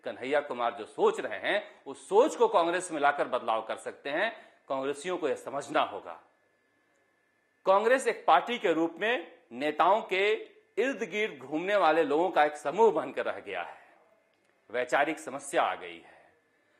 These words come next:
जो सिद्धांत थे, जो नीति थी, उसके अपनाने में नियत में खोट आ गई है। उस खोट को बदलनी होगी। Idea of India के साथ-साथ कांग्रेस को एक ऐसा राज्य तैयार करना होगा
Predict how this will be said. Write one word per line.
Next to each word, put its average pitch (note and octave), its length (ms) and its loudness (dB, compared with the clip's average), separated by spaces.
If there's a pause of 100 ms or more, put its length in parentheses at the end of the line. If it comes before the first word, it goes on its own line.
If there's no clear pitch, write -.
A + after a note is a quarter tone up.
(140)
जो B2 60 -8
सिद्धांत G3 640 -2
थे, F#3 220 -2 (720)
जो C3 160 -8
नीति F#3+ 360 -2
थी, G#3+ 520 -6 (420)
उसके E3+ 220 -6
अपनाने D#3+ 460 2
में E3 400 -4
नियत F3+ 320 -2
में C#3+ 160 -8
खोट G3 300 0
आ A2+ 100 4
गई G2+ 260 -8
है। G2+ 100 -12
उस - 180 -18
खोट G3 360 -2
को A#2+ 260 -8 (200)
बदलनी C3 380 -4
होगी। F#2+ 240 -14
Idea B2+ 360 -2
of A#2 140 4
India A#2 380 -4
के F#2+ 80 -12
साथ-साथ F#3+ 520 2 (460)
कांग्रेस D3 340 -6
को C#3+ 80 -8
एक B2 100 -10
ऐसा A2+ 240 -10
राज्य C#3+ 280 0
तैयार A#2 340 0
करना A2+ 300 -4
होगा E3 520 2